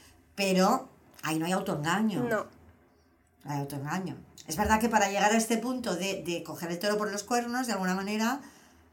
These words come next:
Speaker 1: tú habrás tenido tus, tus autoengañitos. No, es
Speaker 2: Pero
Speaker 1: lógico,
Speaker 2: tampoco
Speaker 1: ¿eh?
Speaker 2: quiere decir que hayas hecho nada malo.
Speaker 1: No, no, no, no, no, pero que te has justificado para ir, seguro, seguro,
Speaker 2: Pero es que yo
Speaker 1: seguro.
Speaker 2: creo que es imposible no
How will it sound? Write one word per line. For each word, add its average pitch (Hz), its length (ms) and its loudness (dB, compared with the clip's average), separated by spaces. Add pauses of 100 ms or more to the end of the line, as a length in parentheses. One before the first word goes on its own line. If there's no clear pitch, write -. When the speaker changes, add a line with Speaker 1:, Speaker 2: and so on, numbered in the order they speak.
(260)
Speaker 1:
tú 156 80 -8
habrás 151 220 -6
tenido 160 420 -4
tus, 139 420 -8
tus 135 420 -10
autoengañitos. 147 960 -8 (800)
No, 180 140 0
es 196 180 0
Speaker 2:
Pero 180 180 4
Speaker 1:
lógico, 240 160 6
Speaker 2:
tampoco 226 320 8
Speaker 1:
¿eh? - 20 4
Speaker 2:
quiere 233 200 8
decir 247 160 6
que 247 80 4
hayas 240 200 6
hecho 226 200 -2
nada 202 200 4
malo. 196 240 2
Speaker 1:
No, 269 240 10
no, 190 160 4
no, 151 140 -2
no, 151 140 -2
no, 180 200 4
pero 202 160 2
que - 120 -4
te 180 80 -4
has 180 100 0
justificado 185 680 0
para 202 240 4
ir, 196 140 4
seguro, 170 600 4
seguro, 175 360 0
Speaker 2:
Pero 240 180 8
es 226 80 4
que - 100 4
yo 226 80 6
Speaker 1:
seguro. 226 80 6
Speaker 2:
creo 226 120 6
que 226 40 0
es 285 60 0
imposible 240 680 0
no 214 120 4